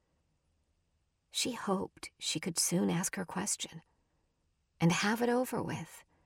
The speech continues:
Live the whole rest of her life without worrying about being touched by a monster from galaxies away. "Have your question ready yet, Tater Tot?"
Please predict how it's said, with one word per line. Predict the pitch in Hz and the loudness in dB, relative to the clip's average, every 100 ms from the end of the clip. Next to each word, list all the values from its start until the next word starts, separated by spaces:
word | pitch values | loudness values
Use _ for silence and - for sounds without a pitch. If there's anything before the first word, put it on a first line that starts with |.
| _ _ _ _ _ _ _ _ _ | _ _ _ _ _ _ _ _ _
Live | 196 254 | 8 8
the | - | 8
whole | 208 220 202 | 4 4 6
rest | 175 180 | 4 4
of | 180 | 2
her | 185 165 | 0 4
life | 156 139 147 | 4 4 0
without | - 160 156 | 0 4 4
worrying | 156 156 156 143 | 6 6 8 6
about | 131 139 - | 4 2 2
being | 139 135 | 2 2
touched | - 156 160 - | 2 2 2 -2
by | - 135 | -2 2
a | 139 | 4
monster | 143 143 170 202 - 135 | 6 6 6 6 2 2
from | - 156 | 4 4
galaxies | 156 139 180 220 - 214 196 | 6 4 2 2 2 2 0
away. | 180 220 220 - - _ _ _ _ _ _ _ _ _ _ _ _ _ _ _ _ _ _ _ _ _ | -2 -2 -4 -8 -14 _ _ _ _ _ _ _ _ _ _ _ _ _ _ _ _ _ _ _ _ _
"Have | - 165 160 | 12 12 12
your | 170 | 12
question | 160 190 185 - 214 | 10 8 8 6 6
ready | 214 220 220 | 8 8 8
yet, | 226 226 | 8 6
Tater | - 247 240 233 | 2 2 2 2
Tot?" | 254 269 - | 2 0 -2